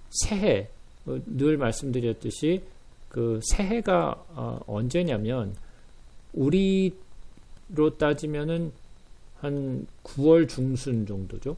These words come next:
구월 중순. 그러니까 지금 우리가 알고 있는 로시 하샤나, 그게 지금 새해잖아요. 그죠? 그들에게 있어서는 그게 새해란 말이에요. 그러니까, 어, 일반 사람들이 알고 있는 그 새해와 이스라엘 사람들이 알고 있는 그 새해가 달라요.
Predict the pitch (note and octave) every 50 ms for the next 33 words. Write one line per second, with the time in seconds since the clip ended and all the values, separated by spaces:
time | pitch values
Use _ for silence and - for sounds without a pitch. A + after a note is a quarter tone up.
0 | - - - B2 A#2 A2 - - A2 F#2+ - - G2+ G2+ - - - - - A#2
1 | G#2+ - C#3 C#3 C#3+ C3 A#2+ B2 C3 C3+ B2+ A2 G#2+ G#2+ G2+ A2+ A2 A2 A2+ A2+
2 | G#2 G#2+ G#2+ A2 - - B2 G#2+ - - - A#2 F#2+ F2 E2 F2 - - - -
3 | - - - - - A2 - C#3+ C#3+ D3 D3 C#3 - B2+ A#2 B2 A#2 G#2+ G#2 -
4 | - - - - - - - - - - - - E3 D#3+ F3 F3 D3 C3 G#2+ G2
5 | F#2 F#2+ G2 G2+ G#2+ - - A#2+ C3+ F#3 - - - - - - - - - -
6 | - - C#3+ C3+ E3 E3 D#3+ D#3 C#3+ D3 C#3+ C#3 C3 - C3 - - B2+ A2+ -
7 | - B2+ C3 C#3 C3 - F3+ F3+ F3+ F#3+ D#3+ C3+ A2+ G2+ F#2+ F2+ F2+ F#2 G2+ G#2+
8 | - - B2 B2+ C3 C3 - D#3+ E3+ F#3+ F#3+ - - - - - - - - -
9 | - - - - - - B2 B2+ C3 D3 E3+ F#3 G#3+ G#3+ F#3 - F#3+ F3+ F3 E3+
10 | E3 - D#3 D#3 D#3 C#3+ B2+ A#2+ B2+ B2 C#3 C3+ C3 C3 C3 B2+ A#2 - - A2+
11 | - - - C#3+ E3 D#3 C#3 B2+ C#3+ D#3 C3+ G2+ G#2 A2 A2 A2 A2+ - - D3+
12 | D#3+ D#3+ D3 - - D3 C#3+ C3+ C3 C3 B2+ A#2+ A2 G#2+ A2 G#2 A2+ A2+ A2 A2
13 | A#2 A#2 A2 G2+ - A2 G2 - - - D3+ D3 D#3+ E3+ - - F#2+ - - -
14 | G#2+ A#2 C3 D3 C3 F#2 E2+ F#2